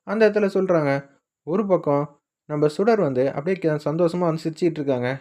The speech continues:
"எழில் சார், நீங்க வாங்க வாங்கங்கிற" மாதிரி சொல்றாங்க. வீட்ல ஹால்ல வந்து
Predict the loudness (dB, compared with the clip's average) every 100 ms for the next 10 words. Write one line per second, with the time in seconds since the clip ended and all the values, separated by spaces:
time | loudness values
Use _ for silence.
0 | -4 0 0 0 0 0 0 -4 0 0
1 | 2 0 0 -2 -2 -2 -4 -4 -4 -2
2 | -2 -2 -4 -6 _ _ _ -6 -4 0
3 | 0 2 2 4 2 2 0